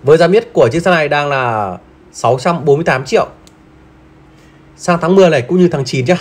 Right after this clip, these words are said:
đại lý chúng em đang bán, à, đúng giá cho anh em đấy ạ, với giá đang là sáu trăm bốn mươi tám triệu. Rất nhiều anh em đã comment video trước của em là nếu anh đặt cọc chiếc xe bản Premium này thì bao giờ có thể giao cho, cho, cho xe được.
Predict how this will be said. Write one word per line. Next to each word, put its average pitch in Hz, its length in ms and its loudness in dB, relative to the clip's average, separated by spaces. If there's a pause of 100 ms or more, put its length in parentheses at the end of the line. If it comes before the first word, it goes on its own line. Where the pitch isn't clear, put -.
đại 139 140 -2
lý 131 140 0
chúng 165 100 -6
em 156 120 -2
đang 147 160 -4
bán, 117 240 -2
à, 131 160 -4
đúng 139 220 -4
giá 123 200 0
cho 143 140 -4
anh 139 40 -2
em 127 100 -2
đấy 127 80 2
ạ, 131 100 0 (100)
với 117 160 -4
giá 117 120 -2
đang 131 120 -2
là 123 80 -6
sáu 123 220 -6
trăm 151 220 -4
bốn 127 100 2
mươi - 80 -4
tám 123 180 -4
triệu. 165 220 0 (1800)
Rất 220 140 4
nhiều 202 120 2
anh 156 80 -2
em 156 140 -4
đã 151 80 -4
comment 156 460 -2
video 143 180 -4
trước 196 180 -2
của 151 60 -2
em 143 180 0 (340)
là 98 520 -4 (600)
nếu 147 160 4
anh 185 100 2
đặt 165 140 -6
cọc - 320 -12
chiếc 190 200 -4
xe 147 340 0
bản 104 220 -6
Premium 139 300 -2
này 120 180 -2 (240)
thì 117 120 -8
bao 143 200 -2
giờ 127 200 -2
có 139 80 -8
thể 110 80 -6
giao 127 140 -4
cho, 127 140 -8 (320)
cho, 135 140 -2 (180)
cho 143 80 -8
xe 143 140 -4
được. 139 240 0